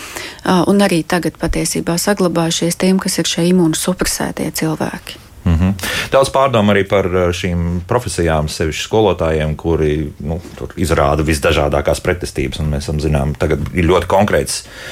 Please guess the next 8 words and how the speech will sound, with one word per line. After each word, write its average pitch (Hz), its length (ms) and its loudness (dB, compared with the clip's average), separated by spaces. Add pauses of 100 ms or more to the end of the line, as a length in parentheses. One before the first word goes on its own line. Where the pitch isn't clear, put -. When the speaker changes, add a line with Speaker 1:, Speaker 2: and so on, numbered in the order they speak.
(160)
Speaker 2:
Man 98 160 4
ir 87 160 0 (400)
tēls 98 380 2 (340)
Tante 101 320 2
Bauskā, 90 540 0 (100)
ko, 65 160 -8
ko 73 80 -6
gan 71 220 -4